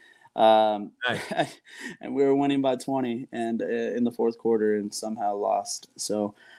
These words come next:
Speaker 1: um, yeah, that was a mess.
Speaker 2: Where do you sit at?
Speaker 1: Uh, so I was actually down in row one thirty-four,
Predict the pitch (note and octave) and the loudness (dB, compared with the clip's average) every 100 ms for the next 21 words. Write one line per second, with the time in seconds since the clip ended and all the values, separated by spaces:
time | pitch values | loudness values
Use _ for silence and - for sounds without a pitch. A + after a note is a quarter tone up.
0 | _ - A2+ A2 G#2+ G2+ G2 - A#2 G2+ | _ 8 10 12 8 4 -6 -4 0 0
1 | F#2 A#2 A#2+ A2+ G#2+ A2 G#2 - - _ | 0 0 0 -2 -4 -2 -4 -6 -14 _
2 | F#3+ A#3+ B3+ A3 - B3+ F#3 - - - | 6 8 6 4 6 6 6 2 -6 -20
3 | - _ _ _ _ _ _ - C#3 D3 | -20 _ _ _ _ _ _ 8 10 12
4 | D3 E3 D3 G3+ A3+ G#3 G3 F#3+ E3+ D#3 | 10 8 10 10 10 10 8 6 4 6
5 | D3 B2+ B2+ C#3 D3+ B2+ A#2+ C3 C3+ C3 | 6 4 6 6 6 4 4 4 4 2
6 | B2+ B2+ B2+ A2+ - A#2+ C3+ D#3 | 0 0 -2 -2 -4 -2 0 0